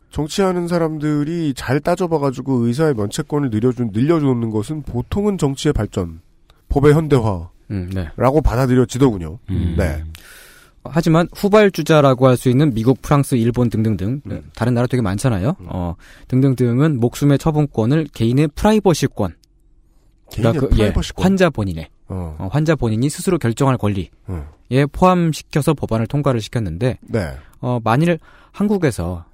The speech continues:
Speaker 1: 음.
Speaker 2: 향후에 그 존엄사 법안이 어, 만들어지고 확대된다고 한다면
Speaker 1: 음.
Speaker 2: 그러면은 아무래도 한국의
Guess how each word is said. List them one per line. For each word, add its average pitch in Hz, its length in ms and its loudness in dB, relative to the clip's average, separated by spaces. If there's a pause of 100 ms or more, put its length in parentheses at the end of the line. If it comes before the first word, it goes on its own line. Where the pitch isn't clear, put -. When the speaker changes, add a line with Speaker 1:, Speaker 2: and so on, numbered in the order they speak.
Speaker 1:
음. 104 40 -2
Speaker 2:
향후에 147 560 2 (400)
그 - 80 -20
존엄사 143 480 0
법안이 104 760 -4 (160)
어, - 300 -14
만들어지고 110 640 -2
확대된다고 101 920 -2
한다면 98 720 -2
Speaker 1:
음. 80 160 -12 (480)
Speaker 2:
그러면은 120 680 0 (320)
아무래도 117 600 0
한국의 123 680 -2